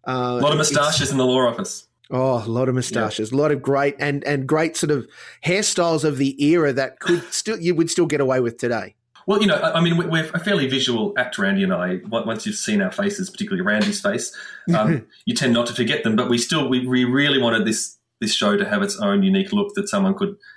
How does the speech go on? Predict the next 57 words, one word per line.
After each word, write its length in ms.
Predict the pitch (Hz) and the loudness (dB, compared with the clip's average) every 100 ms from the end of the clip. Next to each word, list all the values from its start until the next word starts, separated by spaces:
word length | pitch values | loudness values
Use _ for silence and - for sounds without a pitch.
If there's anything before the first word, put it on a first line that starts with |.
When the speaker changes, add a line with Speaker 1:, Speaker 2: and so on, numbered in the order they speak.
| - | -16
Speaker 2:
if 100 | - | -4
you 60 | - | 0
just 240 | - - - | 0 0 0
tuned 240 | 120 104 | 2 4
in 100 | 104 | 4
for 80 | 101 | 2
five 260 | - 107 104 | 0 0 0
seconds, 520 | 107 - 87 87 - | -2 -2 -2 -2 -2
you'd 120 | 95 | -2
say, 160 | - 104 | 0 2
"Oh, 100 | 113 | 2
yeah, 160 | 104 | 2
that's, 380 | 98 104 - - _ _ _ - | 2 0 -2 -6 _ _ _ -6
that's 200 | 107 - | -4 -2
Sam 140 | 107 | 0
and 80 | 101 | 2
Jane, 240 | 95 92 92 - | 2 0 -2 -8
Sam 160 | - 107 | -6 0
and 80 | 92 | 2
Jane 100 | 92 | 2
Randy's 240 | 95 92 | 2 2
show," 180 | - 87 | 0 0
you 120 | 85 | 2
know. 200 | 90 - - - _ - | 2 0 -6 -14 _ -8
That, 160 | 98 | -4
that, 100 | 139 | 0
Speaker 1:
Mm. 260 | 170 226 135 | 2 2 2
Speaker 2:
um, 200 | 107 98 95 | 2 2 2
and 300 | 98 101 - - - _ - | 2 0 -2 -14 -20 _ -6
I 80 | 113 | -2
think, 280 | 151 127 - | 0 -2 0
you 80 | 110 | 2
know, 120 | 117 | 4
whatever 320 | 110 113 107 | 4 2 2
people 220 | 117 104 101 - - - - _ | 0 0 -4 -10 -20 -20 -20 _
think 160 | - 185 | 2 2
of 60 | 123 | 4
the 60 | |
show, 280 | - 110 107 | 2 2 2
hopefully, 460 | 143 175 123 104 - | 0 0 0 0 2
even 200 | 120 117 | 2 2
if 80 | |
they 120 | 113 104 | 0 0
hate 220 | 113 110 | 0 0
it, 140 | 95 | 0
they'll 160 | 104 104 | 0 2
be 120 | 107 | 2
able 180 | 110 107 | 2 0
to 60 | |
pinpoint 500 | 95 127 117 113 98 | -2 0 2 2 0
the 80 | 98 | 0
show 260 | 95 - 98 | 0 2 2
that 140 | 101 | 2
they 100 | 98 | 0
hate 220 | 196 190 196 | 0 -2 0
very 160 | 190 | -2
quickly. 420 | - - - - | 0 -2 -2 -2